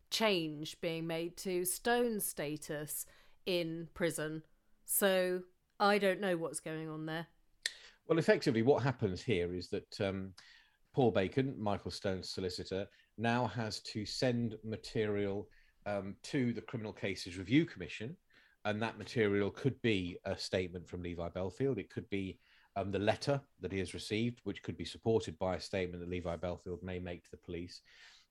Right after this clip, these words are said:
Speaker 2: Um, the C C R C did re-examine, uh, a lot of the evidence of this investigation in two thousand seventeen,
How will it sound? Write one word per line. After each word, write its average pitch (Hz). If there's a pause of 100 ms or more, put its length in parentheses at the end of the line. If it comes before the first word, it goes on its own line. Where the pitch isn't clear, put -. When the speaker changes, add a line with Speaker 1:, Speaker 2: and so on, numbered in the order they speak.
(100)
Speaker 2:
Um, 113
the 117
C 180
C 147
R 120
C 120 (460)
did 143
re-examine, 113 (280)
uh, 101
a 107
lot 131
of 123
the 117
evidence 101 (160)
of 117
this 113
investigation 90
in 92
two 104
thousand 92
seventeen, 92